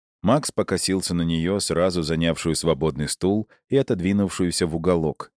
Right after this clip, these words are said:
и сам спросил, что желает гость, но Марк от всего отказался.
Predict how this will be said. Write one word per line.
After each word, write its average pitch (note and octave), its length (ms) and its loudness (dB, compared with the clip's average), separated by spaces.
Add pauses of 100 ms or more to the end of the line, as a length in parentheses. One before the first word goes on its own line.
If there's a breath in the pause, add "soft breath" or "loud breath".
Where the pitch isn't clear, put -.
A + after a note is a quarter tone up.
и C3 80 2
сам B2+ 260 0
спросил, F2 500 0
что E2+ 220 0
желает D2 400 0
гость, G#2 460 -2
но F#2 160 2
Марк F2 320 2
от G2+ 100 -2
всего D#2 360 0
отказался. D2 760 -2